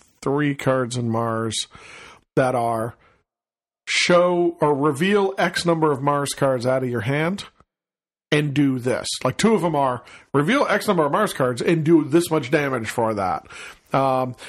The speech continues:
then there's some that are like, you know, pick up every Mars card on the table and you get a discount.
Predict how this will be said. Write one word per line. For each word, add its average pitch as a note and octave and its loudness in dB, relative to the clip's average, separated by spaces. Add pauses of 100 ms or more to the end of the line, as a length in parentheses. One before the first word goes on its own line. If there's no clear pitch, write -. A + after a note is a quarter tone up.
(140)
then F3 4
there's F3 -2
some D#3+ 2
that D3 -2
are C#3+ 0
like, C3 -2
you D3 2
know, G#2+ -4 (1080)
pick - 0
up - 2 (260)
every F3 4
Mars D#3+ 0
card D3 0
on C3+ -4
the C3 -4
table E3 2 (220)
and C3 0 (640)
you D3+ 4
get D3 4
a C#3 -2
discount. B2+ -2